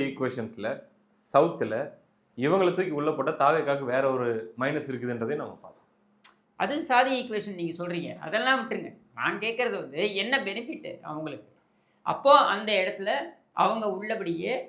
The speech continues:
Speaker 2: என் டி ஏ கூட்டணிக்குள் வருவது அப்படின்றதற்கான வாய்ப்புகள் பிரகாசமாக இருப்பதாக தான் நான் பார்க்கிறேன்.
Speaker 1: இ பி எஸ் அவர்கள் ஓகே சொல்லிட்டாரா?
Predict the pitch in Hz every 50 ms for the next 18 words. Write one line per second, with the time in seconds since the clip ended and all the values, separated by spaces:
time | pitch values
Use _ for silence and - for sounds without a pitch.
0 | - _ _ _ _ _ _ _ _ _ _ _ - 214 233 254 262 294 294 285
1 | 277 240 - 226 226 226 220 220 202 202 220 226 202 196 190 190 196 196 170 196
2 | 202 - - - - 185 - 202 202 196 190 190 185 180 180 180 190 208 233 226
3 | 190 190 196 220 233 226 240 226 226 220 220 185 185 190 202 196 196 196 196 190
4 | 185 175 175 170 170 170 165 160 165 175 175 170 170 208 - 196 165 - - 139
5 | 139 - 135 - 147 156 151 151 147 143 127 120 123 120 120 113 120 117 113 107
6 | 104 101 98 107